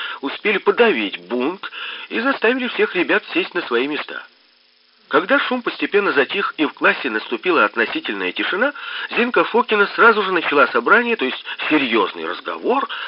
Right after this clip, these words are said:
посвящённый мне и моему лучшему другу. Мне, конечно, очень неприятно вспоминать, что говорили о нас с Костей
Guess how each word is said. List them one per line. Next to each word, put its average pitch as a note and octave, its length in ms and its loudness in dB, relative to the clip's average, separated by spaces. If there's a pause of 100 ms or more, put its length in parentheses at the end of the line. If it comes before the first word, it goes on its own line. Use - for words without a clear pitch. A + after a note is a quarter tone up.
посвящённый G3 680 0
мне C#3 300 0
и F#3+ 40 0
моему C3+ 300 2
лучшему F3 380 -2
другу. F3+ 340 0 (920)
Мне, A#2+ 180 -2
конечно, C#3 380 -2
очень A#2 220 -4
неприятно G2+ 520 -4
вспоминать, F#2+ 580 -6 (800)
что B2 220 0
говорили F#2+ 440 -2
о F#2 100 0
нас F#2 240 0
с - 40 -10
Костей F#2 540 -4